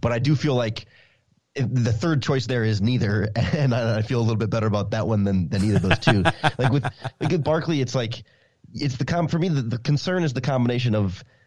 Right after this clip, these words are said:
Speaker 1: the A C L tear two years ago and, and, and then having, I think, a hip the year after and just feeling like, you know, this was a great year and looked back to Barkley, but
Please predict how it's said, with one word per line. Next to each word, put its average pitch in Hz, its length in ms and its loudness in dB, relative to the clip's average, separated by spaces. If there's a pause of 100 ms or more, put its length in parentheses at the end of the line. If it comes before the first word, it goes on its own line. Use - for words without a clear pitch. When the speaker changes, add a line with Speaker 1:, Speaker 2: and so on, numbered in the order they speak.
(140)
Speaker 1:
the 120 240 0
A 131 40 2
C 127 120 0
L 127 120 4
tear 113 260 0
two 120 140 0
years 107 180 2
ago 104 240 2
and, 92 220 2
and, 95 260 0 (120)
and 110 320 2
then 98 80 2
having, 98 280 2
I - 20 2
think, 92 180 0
a 92 40 0
hip 101 340 -2
the 101 80 0
year 98 160 2
after 104 240 0
and 92 120 2
just 87 140 -4
feeling 104 200 2
like, 92 300 -2 (680)
you 131 80 -2
know, 110 60 4
this 113 140 2
was 147 120 2
a 120 60 0
great 123 180 0
year 135 160 0
and 123 80 2
looked 117 240 -2
back 117 260 -2
to 127 60 -2
Barkley, 127 380 0
but 104 260 -4